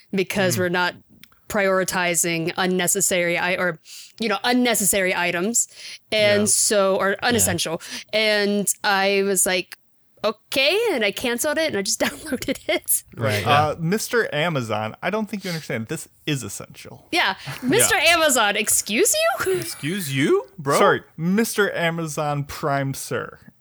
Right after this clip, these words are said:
Speaker 2: Yeah, Prime Son. Excuse me.
Speaker 3: I
Speaker 1: Amazon-kun.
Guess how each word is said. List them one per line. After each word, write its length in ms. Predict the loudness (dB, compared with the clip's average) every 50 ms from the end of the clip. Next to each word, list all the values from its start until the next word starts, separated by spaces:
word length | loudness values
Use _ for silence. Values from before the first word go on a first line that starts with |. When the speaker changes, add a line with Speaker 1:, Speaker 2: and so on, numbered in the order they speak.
| -20 -20 -20 -20 -14
Speaker 2:
Yeah, 280 | -8 -6 -6 -4 -6 -8 -10 -6
Prime 320 | -2 0 0 0 0 -4
Son. 400 | -6 -8 -8 -8 -8 -8 -10 -12 -16 -18 -20 _ _
Excuse 420 | -20 -20 -14 -10 -10 -8 -8 -10
me. 340 | -10 -12 -12 -10 -12 -14 -14 _ _ 2
Speaker 3:
I 140 | 4 4 4
Speaker 1:
Amazon-kun. 840 | 4 2 2 2 2 2 2 2 0 -2 -2 -2 -2 0 0 0